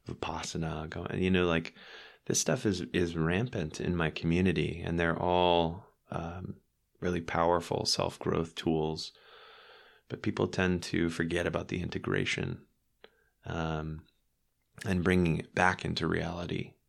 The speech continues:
and being like, "Okay, well, I got this message that I'm supposed to love my mom and my brother even deeper and show up more for them." Um, you know, I had my, uh,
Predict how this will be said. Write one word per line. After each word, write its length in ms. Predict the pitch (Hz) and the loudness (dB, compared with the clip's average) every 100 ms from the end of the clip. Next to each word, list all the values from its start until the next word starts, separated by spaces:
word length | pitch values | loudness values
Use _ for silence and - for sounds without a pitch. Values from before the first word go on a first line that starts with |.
| - | -14
and 140 | 95 | -10
being 180 | 92 87 | -8 -6
like, 220 | 90 85 | -8 -6
"Okay, 340 | 101 - - 82 | -6 -2 0 0
well, 300 | 80 80 - - - - - - | 0 -2 -4 -14 -20 -20 -20 -10
I 100 | 87 | -4
got 240 | 90 85 | -2 -2
this 160 | - - | -4 0
message 460 | 87 90 82 78 85 | 0 2 0 -2 -2
that 120 | 78 | -4
I'm 100 | 80 | -4
supposed 300 | - 85 - | -4 -4 -2
to 60 | |
love 220 | 82 78 80 | 0 0 2
my 140 | 76 | 0
mom 320 | 78 76 76 | 0 -2 -2
and 120 | 76 | -4
my 100 | 80 | -8
brother 520 | 82 80 80 82 82 - _ _ - _ _ | -4 -2 0 -2 -4 -10 _ _ -20 _ _
even 380 | 95 85 82 76 | -2 0 0 2
deeper 460 | 92 90 80 80 - _ _ - | 0 0 -2 -6 -10 _ _ -6
and 440 | 82 80 90 - | -2 -2 -4 -6
show 280 | - - 85 | -4 0 2
up 140 | 87 - | 2 0
more 300 | 82 87 82 | 2 2 2
for 140 | 85 | 0
them." 300 | 78 76 76 - - - - - _ - | 0 0 -4 -10 -20 -20 -20 -20 _ -8
Um, 560 | 78 73 73 73 76 - _ _ _ _ _ _ - | -6 -4 -4 -6 -10 -14 _ _ _ _ _ _ -10
you 80 | |
know, 60 | 78 | -8
I 60 | 80 | -8
had 180 | 78 | -8
my, 380 | 76 76 76 78 - _ _ _ _ _ _ _ - - | -6 -6 -6 -8 -14 _ _ _ _ _ _ _ -12 -8
uh, 480 | - - - - | -6 -6 -8 -8